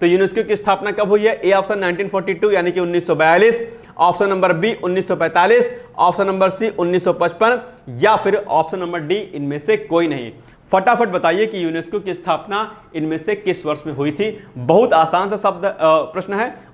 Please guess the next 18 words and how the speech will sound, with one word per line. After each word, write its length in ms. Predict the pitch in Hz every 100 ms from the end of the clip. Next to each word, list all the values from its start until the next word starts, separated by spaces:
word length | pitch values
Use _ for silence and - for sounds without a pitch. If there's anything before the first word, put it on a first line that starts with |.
| -
और 480 | 160 240 240 - -
एग्जाम 300 | 143 120 151
के 140 | 147 151
लिए 120 | 196
महत्वपूर्ण 640 | 185 143 131 131 165 165
भी 240 | 127 175 175
है 180 | 135
आपके 300 | 98 92 -
लिए, 80 | 110
ठीक 180 | 110 208
है? 60 | 220
तो 120 | 160
इसका 200 | 156 175
उत्तर 240 | 170 180
आप 100 | 220
लोग 140 | 190 185
प्लीज 240 | 185 190
दीजिएगा, 400 | 190 180 190